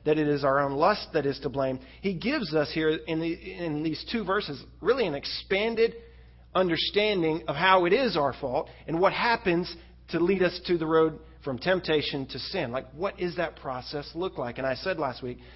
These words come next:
I don't want to get caught up there, but it's worth coming back to. And so this week, we're coming back. It's worth coming back to, and it's worth expanding a little bit and seeing, okay, what can we do with those two verses? What can we learn from the process? Right? You've heard me quote G I Joe before.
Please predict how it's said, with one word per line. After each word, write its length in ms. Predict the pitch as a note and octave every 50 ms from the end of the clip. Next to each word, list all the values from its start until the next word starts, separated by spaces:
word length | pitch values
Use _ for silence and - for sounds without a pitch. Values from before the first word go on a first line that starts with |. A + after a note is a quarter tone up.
| - - -
I 80 | - D#3
don't 120 | F#3 A3
want 120 | A#3+ B3 A#3+
to 40 |
get 200 | G3+ G#3 - -
caught 240 | - - F#3 F3 E3+
up 180 | F#3+ A3 - D3+
there, 220 | C#3 C#3 C3+ C#3
but 100 | C3+ C#3
it's 140 | D3 C#3 -
worth 200 | D#3+ F3 E3+ E3+
coming 220 | - E3+ D3+ C#3 C3
back 240 | D#3+ F3+ F3+ F3 -
to. 100 | - C#3
And 100 | C3 B2
so 100 | - D3+
this 240 | C3+ D#3 F3+ F3 -
week, 240 | D3 C3+ C#3+ - - - - - -
we're 80 | D3+
coming 240 | - F3+ F#3+ G#3 G#3+
back. 320 | B3+ C4+ G#3 G#2+ - - - - - - - - - - - -
It's 160 | - D3+ - -
worth 280 | E3+ G3 A#3 A#3 A3+
coming 260 | - A#3+ A#3 A3+ G3+
back 220 | D#3+ D3 C#3 C#3 -
to, 100 | - D#3+
and 100 | D3+ D3
it's 120 | C#3+ - -
worth 180 | F#3+ G#3 G#3
expanding 680 | G#3+ - - - - - - F#3 G3 G#3 G3+ F#3 D#3+
a 60 | C#3 C3+
little 160 | C3+ B2 B2
bit 240 | B2 A#2+ - - - - - - - - - - - - - - - - - - - - - -
and 80 | C#3 B2
seeing, 400 | - - G3+ G#3 G3 E3+ D3 C#3+
okay, 220 | D3+ D#3 - E3+ C#3
what 180 | C3+ E3 G3+
can 120 | - G#3+ A3
we 120 | A3 G#3+
do 400 | E3 E3 G3 A3+ A3 G#3 F3+ E3+
with 160 | E3 E3 D#3+
those 240 | F3+ F3 F3 E3 - -
two 120 | F#3 F3
verses? 340 | D#3 F#3+ A3 G3 - C#3+ B2
What 140 | D3+ E3+ -
can 80 | G#3
we 80 | G3+ G3
learn 300 | E3+ D#3 D#3+ D#3+ E3 E3+
from 160 | E3 F#3+ F#3
the 60 | F#3+
process? 800 | F#3 - A3 G#3+ G#3 G3+ G3+ - - D3 A2+ G#2 - - - - - - - - - - - - - -
Right? 220 | C#3+ C#3+ E3 F3
You've 120 | - D3+ D3
heard 140 | E3+ F#3 F#3
me 80 | F3
quote 240 | E3+ - F3 D#3+ D3+
G 140 | C3 C3+ C#3+
I 120 | C3+ C3+
Joe 160 | B2 C#3 C3
before. 380 | B2 A#2 A2 - B2+ B2+ D3 D3+